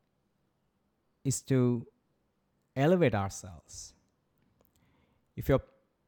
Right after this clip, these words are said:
playing, and I mean not at elite level, 'cause if you're an elite cricketer and you're listening to me, holy shit, I made it, but let's be realistic, right? If we are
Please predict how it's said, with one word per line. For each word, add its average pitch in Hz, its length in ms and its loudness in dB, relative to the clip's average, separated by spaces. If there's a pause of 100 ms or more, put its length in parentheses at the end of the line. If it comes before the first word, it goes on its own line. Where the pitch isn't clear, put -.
playing, 127 840 6 (300)
and 113 160 0
I 110 80 0
mean 110 420 0 (1120)
not 107 360 -2
at 101 100 -4
elite 104 300 -4
level, 113 320 0 (100)
'cause 98 460 -10
if - 120 -18
you're 101 180 -4
an 98 180 -6 (320)
elite 127 220 -4
cricketer 135 340 -2
and 127 120 2
you're 117 80 0
listening 123 280 0
to 120 60 4
me, 135 320 4
holy 123 280 -8
shit, 139 260 -6
I 123 100 0
made 131 260 0
it, - 280 -6
but 110 400 -6 (760)
let's 101 140 -6
be 110 120 -4
realistic, 104 460 -4
right? 139 200 -2 (760)
If 151 240 -2
we 147 120 0
are 127 420 2